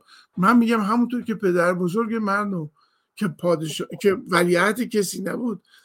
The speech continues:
مردم اومدن انتخاب کردن و شاهش کردن، شاه بعدی رو هم اگر که مردم خواستن پادشاهی در ایران برقرار باشه،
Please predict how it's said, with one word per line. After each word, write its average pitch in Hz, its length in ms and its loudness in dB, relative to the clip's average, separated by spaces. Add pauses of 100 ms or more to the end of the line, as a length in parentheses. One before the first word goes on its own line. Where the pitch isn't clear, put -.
(140)
مردم 185 380 4
اومدن 202 460 2
انتخاب 170 420 -4
کردن 170 340 -6
و 170 60 -4
شاهش 175 420 -6
کردن، - 580 -6 (320)
شاه 262 360 4
بعدی 208 380 2
رو 233 80 2
هم 226 180 0
اگر 240 300 4
که 233 140 -4
مردم 175 380 0
خواستن 156 520 -4 (460)
پادشاهی 170 680 0
در 208 160 -2
ایران 160 340 -2
برقرار 156 500 -2
باشه، 208 600 -4